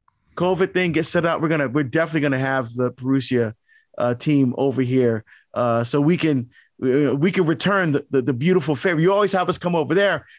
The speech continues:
We want you guys over here to share the faith as you do so beautifully and powerfully there in Australia.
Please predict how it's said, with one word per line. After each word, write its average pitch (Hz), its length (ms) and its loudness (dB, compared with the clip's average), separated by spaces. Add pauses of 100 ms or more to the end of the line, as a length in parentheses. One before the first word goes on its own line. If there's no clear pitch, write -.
We 156 120 2
want 170 240 0
you 143 80 -4
guys 143 240 0
over 139 200 0
here 131 360 0
to - 160 -8
share 135 260 0
the 120 100 -2
faith 123 380 -2 (340)
as 127 160 0
you 135 60 2
do 135 140 2
so 143 180 0
beautifully 131 540 0
and 120 100 -2
powerfully 127 480 -4
there 117 180 2
in 110 80 -4
Australia. 107 540 -4